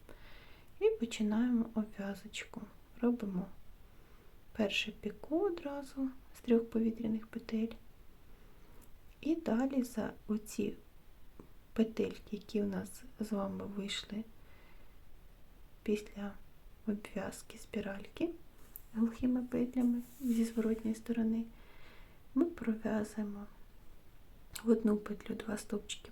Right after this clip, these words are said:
без накиду, в наступну стовпчик без накиду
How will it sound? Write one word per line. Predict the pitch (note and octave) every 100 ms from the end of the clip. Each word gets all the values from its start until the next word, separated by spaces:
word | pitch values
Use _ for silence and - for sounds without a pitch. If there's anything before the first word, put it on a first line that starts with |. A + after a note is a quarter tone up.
| -
без | A3+ B3+
накиду, | D4 - E4 E4 E4 - - - - - - -
в | A3
наступну | G#3+ - C4 C4+ C#4+ C#4 C4+
стовпчик | - A3 G#3 - - -
без | G#3+ A3
накиду | B3+ E4+ - - D4